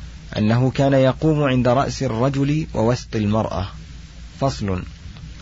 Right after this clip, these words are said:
وكان من هديه صلى الله عليه وسلم الصلاة على الطفل، فصح عنه أنه قال: "الطفل يصلى عليه". وفي سنن ابن ماجه مرفوعا: "صلوا على أطفالكم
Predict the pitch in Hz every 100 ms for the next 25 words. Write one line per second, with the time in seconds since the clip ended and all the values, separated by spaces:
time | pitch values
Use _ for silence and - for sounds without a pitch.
0 | - - - - 113 180 190 196 165 175
1 | 170 165 151 147 139 135 147 135 127 120
2 | 131 135 123 120 - 131 131 139 135 -
3 | - - - 117 - 135 156 143 123 123
4 | 120 - 135 - 98 - - - - -
5 | 127 135 135 139 131 160 156 165 165 -
6 | 123 131 131 120 131 147 156 160 - -
7 | - 123 - - 170 156 143 127 - 131
8 | 113 110 104 113 127 104 - - - -
9 | - 110 147 - 175 170 160 147 143 143
10 | 104 98 95 110 - 139 139 147 165 -
11 | - - - - 160 196 175 147 131 131
12 | 123 127 - 131 127 120 131 123